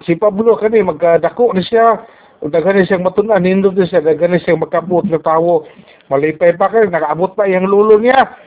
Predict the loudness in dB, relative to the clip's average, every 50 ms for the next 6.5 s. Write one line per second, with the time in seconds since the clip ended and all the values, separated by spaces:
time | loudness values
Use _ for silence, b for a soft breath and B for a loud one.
0 | B B B B B B B B _ -2 0 2 2 2 0 -2 -4 -2 0 2
1 | 2 2 2 2 0 0 -2 -2 0 2 0 0 2 0 0 2 2 2 2 2
2 | 0 -2 -8 -12 -8 -8 -6 -2 0 2 2 2 2 0 0 0 0 0 0 2
3 | 2 2 0 0 0 -2 0 0 2 2 2 2 0 0 0 -4 -8 b b b
4 | b b -6 -2 0 2 4 4 4 2 2 0 0 2 2 2 2 2 2 2
5 | 2 0 0 -6 -14 -20 -20 -20 -10 -4 -2 0 0 0 2 2 4 4 4 4
6 | 4 2 2 0 0 0 0 0 -2 -4